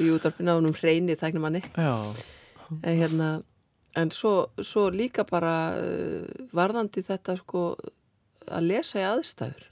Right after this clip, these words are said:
Speaker 1: og, og svona, og setja sig í spor annarra.
Speaker 2: Mm.
Speaker 1: Það er mjög, hérna, góð reynsla, ekki síst í því starfi sem ég er í núna.
Speaker 2: Já.
Speaker 1: Að bara einhvern veginn að, að,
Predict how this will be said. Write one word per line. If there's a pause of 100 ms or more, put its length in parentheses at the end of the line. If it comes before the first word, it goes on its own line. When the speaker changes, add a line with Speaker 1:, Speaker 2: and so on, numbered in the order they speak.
(120)
Speaker 1:
og, (400)
og
svona, (800)
og
setja
sig
í
spor
annarra.
Speaker 2:
Mm. (340)
Speaker 1:
Það
er (800)
mjög, (320)
hérna,
góð
reynsla, (1300)
ekki
síst
í
því
starfi
sem
ég
er
í
núna.
Speaker 2:
Já. (640)
Speaker 1:
Að
bara
einhvern
veginn (800)
að,
að,